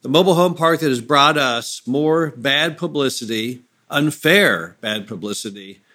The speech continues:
and just generally bad information and bad thought than perhaps any other mobile home park we've ever heard of. In two thousand fifteen, we were approached about a mobile home park for sale in Austin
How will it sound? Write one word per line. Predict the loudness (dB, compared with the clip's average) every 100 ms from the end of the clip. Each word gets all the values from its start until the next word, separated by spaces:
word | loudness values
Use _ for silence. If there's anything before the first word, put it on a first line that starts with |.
| _ _ -8
and | -4 0
just | 0 -2
generally | -2 0 2 2 0
bad | -2 -2 2
information | 0 0 -2 -2 -2 -4
and | -6
bad | -4 -4 -4
thought | 0 2 2 -2
than | -8
perhaps | -2 0 0 -2 -6
any | 0 2
other | 0
mobile | 0 0 0
home | -2 -4
park | -4 -4 0
we've | 0
ever | 0 -2 -4
heard | -2 -2
of. | -2 -8 -12 _ _ _ _ _ _ _ _ _
In | -10 0
two | 2
thousand | 4 4 2 2 2
fifteen, | 2 0 0 -2 2 2 0
we | 0 0
were | 0
approached | -2 -2 -2 0
about | 0 2
a |
mobile | 2 0 0
home | -2 -2
park | -2 -4
for | -6
sale | -6 -2 -2 -2
in | -6
Austin | -8 -8 -8 -10 -10